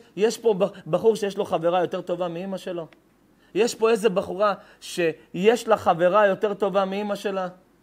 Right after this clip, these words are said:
היחידה שלא תמכור אותך.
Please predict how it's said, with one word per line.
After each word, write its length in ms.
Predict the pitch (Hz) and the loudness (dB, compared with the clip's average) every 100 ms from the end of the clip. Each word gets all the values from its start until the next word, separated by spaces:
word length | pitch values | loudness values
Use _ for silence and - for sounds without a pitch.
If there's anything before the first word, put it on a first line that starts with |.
| _ _ _ _ _ _ _ _ _ _ _ _ _ _ _ _ _ _ _ _ _ 147 | _ _ _ _ _ _ _ _ _ _ _ _ _ _ _ _ _ _ _ _ _ -4
היחידה 500 | 190 208 220 233 226 | -2 0 0 0 0
שלא 220 | 214 196 | 0 -4
תמכור 400 | 202 180 180 151 | -4 -4 -2 -2
אותך. 200 | 147 | -6